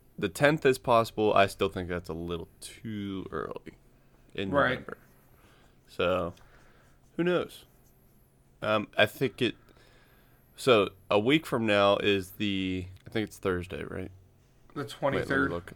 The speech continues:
Speaker 1: L-, yeah, the twenty-third.
Speaker 2: Which is
Speaker 1: So the
Speaker 2: the
Speaker 1: tw-, uh, no, uh, it is next Thursday. Next Thursday is the, uh, July, um, briefing
Speaker 2: Yeah.
Speaker 1: for Xbox.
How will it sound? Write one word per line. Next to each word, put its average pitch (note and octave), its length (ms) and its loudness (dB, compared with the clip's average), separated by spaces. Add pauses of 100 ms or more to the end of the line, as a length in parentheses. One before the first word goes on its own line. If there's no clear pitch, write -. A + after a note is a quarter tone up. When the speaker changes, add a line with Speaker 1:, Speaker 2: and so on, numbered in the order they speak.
Speaker 1:
L-, F#2 120 -8 (300)
yeah, G2 160 0
the F2 120 -2
twenty-third. F#2 800 -2 (280)
Speaker 2:
Which B2 220 -8
is A#2+ 180 -4
Speaker 1:
So A2 80 2
the A#2+ 100 2
Speaker 2:
the A#2+ 140 -2
Speaker 1:
tw-, A#2 180 -2
uh, A2+ 220 8
no, A2+ 200 6
uh, F#2 280 6
it G#2 220 4
is F#2 240 2
next F#2+ 260 -2
Thursday. D2+ 320 -4
Next G2+ 280 0
Thursday A2 400 4
is F#2+ 160 0
the, F2 260 -4
uh, E2+ 200 -4 (100)
July, F2+ 440 0 (480)
um, F2 320 -4 (540)
briefing F#2+ 560 -4 (760)
Speaker 2:
Yeah. B2 200 -2
Speaker 1:
for - 80 0
Xbox. A#2 600 0